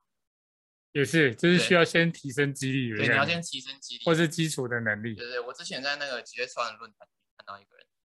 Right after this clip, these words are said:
Speaker 2: 他说什么他跑去那个物理治疗所怎么找，怎么找，然后，然后做很多物理治疗师都没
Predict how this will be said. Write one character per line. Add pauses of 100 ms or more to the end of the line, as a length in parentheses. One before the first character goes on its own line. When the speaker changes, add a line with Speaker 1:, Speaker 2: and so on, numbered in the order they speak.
Speaker 2:
他
说
什
么
他 (280)
跑
去
那
个
物
理
治
疗
所
怎
么
找，
怎
么
找，
然
后，
然
后
做
很
多
物
理
治
疗
师
都
没